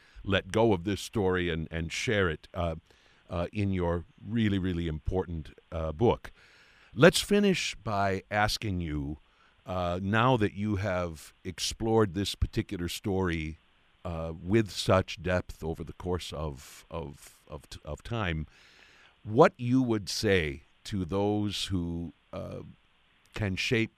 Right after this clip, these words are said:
public policy when it comes to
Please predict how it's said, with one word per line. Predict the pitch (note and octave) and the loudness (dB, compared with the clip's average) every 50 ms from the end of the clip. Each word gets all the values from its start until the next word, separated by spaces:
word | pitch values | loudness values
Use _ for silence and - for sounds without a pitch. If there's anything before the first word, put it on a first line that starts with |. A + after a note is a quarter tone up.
| _ | _
public | - A2+ F#2+ E2 G2 F2+ - _ | -8 -6 -6 -6 -6 -10 -8 _
policy | - G2 F2 E2 D#2+ E2 - - F2+ D#2 | -4 -2 -2 -2 -2 -4 -8 -8 -10 -8
when | D2+ D#2+ D#2+ E2 | -6 -4 -4 -4
it | E2 - _ | -4 -6 _
comes | - - A2 F#2+ E2+ F2 E2+ D#2+ - - - | -8 -6 -4 -2 -2 -4 -6 -8 -10 -12 -10
to | - - E2+ D#2 D2+ C#2+ | -8 -6 -6 -6 -6 -8